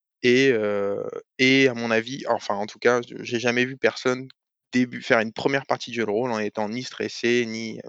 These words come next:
ni nerveux, entre guillemets. Enfin, quand je dis stressé, c'est le trac. Mais bon, après, euh,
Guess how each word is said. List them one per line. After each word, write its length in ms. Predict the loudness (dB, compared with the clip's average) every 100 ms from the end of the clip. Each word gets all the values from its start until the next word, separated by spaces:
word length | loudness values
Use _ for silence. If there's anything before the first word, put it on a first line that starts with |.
| -14
ni 140 | -6 -4
nerveux, 340 | -2 -2 -6
entre 180 | -8 -10
guillemets. 260 | -12 -10 -10
Enfin, 220 | -6 -6
quand 60 | -6
je 80 | -10
dis 80 | -10
stressé, 340 | -8 -8 -10
c'est 160 | -18 -20 _ -20 _ _ _
le 100 | -12
trac. 380 | -10 -14 -14 _ _ -2
Mais 60 |
bon, 180 | -2 -2
après, 380 | -8 -6 -6
euh, 80 | -4